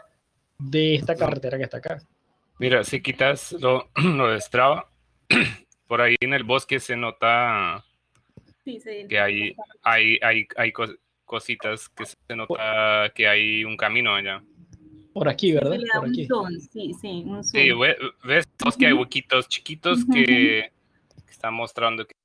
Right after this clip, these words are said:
Speaker 2: que sí hay por ahí algo.
Speaker 3: Un camino.
Speaker 1: Claro, pero esta, acá no se ve, o sea, con esta,
Speaker 3: No.
Speaker 1: esca-, en esta carretera, o sea, que efectivamente la capa de Strava es lo que nos daría,
Speaker 3: Ajá.
Speaker 1: eh, la solución,
Speaker 2: Sí.
Speaker 1: pues.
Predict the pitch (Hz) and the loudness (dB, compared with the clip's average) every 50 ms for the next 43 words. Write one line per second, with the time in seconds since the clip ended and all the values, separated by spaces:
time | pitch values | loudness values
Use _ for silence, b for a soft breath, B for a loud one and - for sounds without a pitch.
0 | _ - 110 - - 120 113 110 107 107 104 - 113 110 110 110 107 110 107 110 | _ -14 -12 -12 -8 -8 -4 -4 -4 -4 -4 -6 -8 -6 -4 -4 -4 -4 -6 -6
1 | 110 107 - - _ _ _ _ _ _ _ _ _ _ _ _ _ _ _ _ | -6 -8 -8 -14 _ _ _ _ _ _ _ _ _ _ _ _ _ _ _ _
2 | _ _ _ _ _ - 233 226 220 - 226 214 208 202 196 190 180 - - 170 | _ _ _ _ _ -8 -8 -8 -8 -8 -8 -4 0 4 4 4 4 6 6 6
3 | 165 170 170 - 175 180 160 156 156 202 202 - 165 160 160 185 196 247 277 226 | 4 4 4 2 2 2 2 0 -2 -4 -2 0 0 -2 0 0 -2 0 -2 -4
4 | - - 160 170 180 185 165 - 156 135 - 160 147 156 - 160 156 156 151 233 | -4 -2 -2 0 0 -2 -4 -6 -10 -8 -6 -6 -6 -4 -4 -4 -2 -2 -2 -2
5 | 226 - - - 160 - - 196 208 - _ - - _ _ _ _ _ - 170 | -2 0 0 -2 -2 -2 -2 -4 -4 -6 _ -20 -20 _ _ _ _ _ -18 -16
6 | - - 165 165 147 165 180 180 208 190 170 165 156 156 147 - 160 156 156 160 | -12 -8 -6 -6 -4 -4 -4 -4 -4 -4 -4 -4 -8 -10 -12 -8 -8 -6 -4 -4
7 | - 165 160 139 - 160 160 170 180 180 175 196 202 180 - 170 160 160 156 160 | -4 -4 -6 -2 0 0 0 0 -2 -4 -2 -2 -4 -4 -4 -4 -4 -4 -4 -4
8 | 147 143 190 190 - - 180 170 170 185 185 - 165 156 165 160 165 185 170 170 | -4 -4 -4 -4 -4 0 0 2 2 2 0 -2 -2 -2 -2 0 -2 -2 -2 0
9 | 151 143 143 135 143 143 156 160 160 160 147 127 - - - _ _ - 220 - | 0 0 0 0 0 0 0 0 0 0 -2 -4 -6 -10 -14 _ _ -16 -12 -10
10 | 233 226 - 247 226 226 233 247 302 - - - - - - - 165 156 156 151 | -8 -4 0 2 2 2 2 0 -4 -6 -8 -20 -20 -20 -16 -10 -4 -2 0 0
11 | - - 156 139 135 131 117 165 165 139 - - - - | 0 2 0 0 0 0 0 0 0 -2 -2 -8 -16 -20